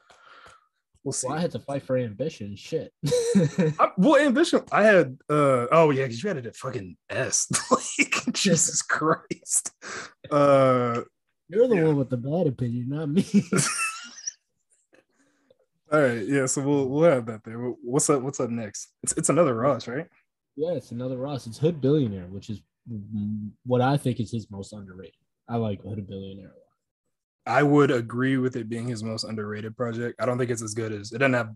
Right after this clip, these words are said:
Speaker 1: the highs or the consistency as, like, a Teflon Don or Deeper Than Rap, but
Speaker 2: Or
Speaker 1: yeah.
Speaker 2: Mastermind.
Speaker 1: Uh,
Speaker 2: <laughs>
Speaker 1: <laughs> but yeah, I think this is just a,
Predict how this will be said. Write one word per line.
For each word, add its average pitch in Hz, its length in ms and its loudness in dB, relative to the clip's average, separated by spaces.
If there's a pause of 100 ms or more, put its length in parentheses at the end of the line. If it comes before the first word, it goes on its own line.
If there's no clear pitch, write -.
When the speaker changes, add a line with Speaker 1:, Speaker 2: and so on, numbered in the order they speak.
(560)
Speaker 1:
the 101 120 -6
highs 117 600 0 (240)
or 123 80 0
the 117 80 2
consistency 120 600 -6
as, 110 140 -6
like, 104 200 -8
a - 40 -10
Teflon 117 380 -2
Don 110 200 -4
or 110 120 -6
Deeper 117 240 -8
Than 113 100 -8
Rap, 107 320 -8
but 98 260 -12 (720)
Speaker 2:
Or 123 140 -2
Speaker 1:
yeah. 104 140 -6
Speaker 2:
Mastermind. 110 500 -2 (1300)
Speaker 1:
Uh, - 440 2 (120)
Speaker 2:
<laughs> 719 120 6
Speaker 1:
<laughs> 659 80 2
but 151 180 4
yeah, 139 180 4
I 147 60 2
think 196 200 0
this 165 140 0
is 147 80 -6
just 160 160 -6
a, 120 120 -4